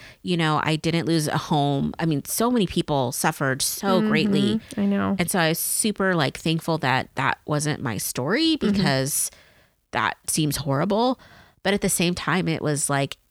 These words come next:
Speaker 1: it was emotionally horrible. The first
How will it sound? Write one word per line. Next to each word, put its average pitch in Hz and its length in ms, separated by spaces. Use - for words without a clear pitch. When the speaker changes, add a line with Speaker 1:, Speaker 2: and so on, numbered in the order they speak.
Speaker 1:
it 170 140
was 185 160
emotionally 175 1040
horrible. 185 640
The 165 160
first 190 480